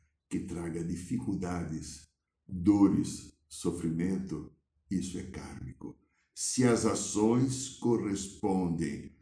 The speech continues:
resultados e consequências de paz, de harmonia, de felicidade, é dármico.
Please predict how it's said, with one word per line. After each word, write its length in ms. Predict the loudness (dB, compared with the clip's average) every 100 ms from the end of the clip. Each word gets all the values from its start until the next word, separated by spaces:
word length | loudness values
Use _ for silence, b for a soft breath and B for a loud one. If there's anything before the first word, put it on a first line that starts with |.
| -8
resultados 1120 | 0 8 8 8 4 2 0 2 2 2 2
e 80 | 2
consequências 920 | 0 -2 -2 -2 -2 -2 -2 -2 -4
de 120 | -2 -4
paz, 600 | -4 -4 -2 -2 -4 -4
de 80 | -4
harmonia, 600 | -2 -2 0 0 0 -2
de 140 | -2
felicidade, 760 | -4 -4 -4 -6 -6 -6 -6 -6
é 20 |
dármico. 640 | -6 -6 -6 -8 -10 -14